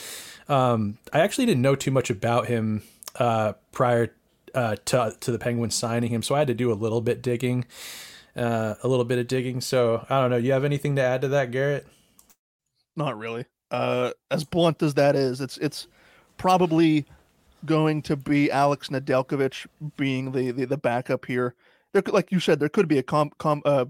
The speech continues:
Speaker 2: competition in training camp and preseason to see who earns that backup spot now that Casey DeSmith is out of town in Montreal.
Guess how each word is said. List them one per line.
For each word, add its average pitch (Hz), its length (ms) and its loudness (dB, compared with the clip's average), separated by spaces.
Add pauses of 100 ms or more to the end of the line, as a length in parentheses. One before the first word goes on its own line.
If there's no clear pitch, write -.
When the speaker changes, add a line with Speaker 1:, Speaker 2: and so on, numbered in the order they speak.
(140)
Speaker 2:
competition 143 580 -4
in 135 160 -4
training 135 340 -4
camp 135 260 -2
and 127 100 -10
preseason 143 540 -2 (320)
to 151 80 2
see 170 240 2
who 165 220 2
earns 151 300 2
that 156 200 2
backup 147 340 0
spot - 380 0
now 135 120 0
that 135 160 -4
Casey 139 300 -4
DeSmith 139 400 -4 (320)
is 135 420 2 (160)
out 143 160 4
of 135 100 0
town 147 380 0
in 143 200 0
Montreal. 139 600 0